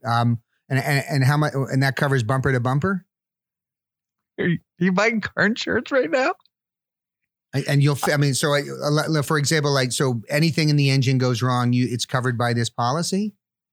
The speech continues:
Speaker 2: I feel very unheard.
Speaker 1: Well, I mean, that's not, how much is that? Really?
Speaker 2: I wanna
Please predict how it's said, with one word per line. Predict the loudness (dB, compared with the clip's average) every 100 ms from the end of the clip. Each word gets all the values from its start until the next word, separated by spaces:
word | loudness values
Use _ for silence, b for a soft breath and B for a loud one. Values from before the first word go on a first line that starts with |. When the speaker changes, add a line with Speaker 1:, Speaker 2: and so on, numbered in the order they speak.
| _ _ _
Speaker 2:
I | -4
feel | 0 0
very | 2 2 2
unheard. | 2 0 0 -4 -2 -2 -2 -4 -8 _ _ _ _ _ _ _ _ _
Speaker 1:
Well, | -4 -2 -2
I | -2 0
mean, | 2
that's | 0 0
not, | -4 -2
how | 0
much | 0 0
is | -2
that? | 0 0 -2 -8 _ _ _ _ _ _ _ _ _ _ _ _ _ _ _ _ _ _ _
Really? | 2 4
Speaker 2:
I |
wanna | 4 2